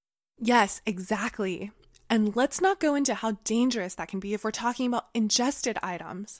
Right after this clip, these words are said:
like baby milk powder. People reported that Pinduoduo had milk powder for sale for a dollar and ten cents. The headline since been cleared up as simply misleading advertising, but it touched so many nerves because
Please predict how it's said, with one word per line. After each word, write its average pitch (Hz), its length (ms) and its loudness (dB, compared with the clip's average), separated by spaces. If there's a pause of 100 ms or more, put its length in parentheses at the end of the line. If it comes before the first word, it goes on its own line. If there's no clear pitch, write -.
like 196 300 -10
baby 254 260 2
milk 233 380 2
powder. 208 420 -6 (600)
People 339 320 2
reported 214 480 -2
that - 240 -10
Pinduoduo 233 720 -4
had 226 220 -8
milk 233 320 0
powder 156 320 -10
for - 160 -12
sale 185 340 -4
for 202 180 -4
a 196 60 -4
dollar 226 420 0
and 226 140 0
ten 202 220 -6
cents. 190 420 -6 (380)
The - 60 -12
headline 262 360 0
since 269 220 -4
been 196 140 -6
cleared 233 260 -2
up 233 320 0
as 202 120 -4
simply 220 320 -2
misleading 196 480 -4
advertising, 208 640 -4 (240)
but 240 100 0
it 226 120 0
touched - 420 -2
so - 260 2
many 285 160 2
nerves 262 300 -2
because 220 320 -6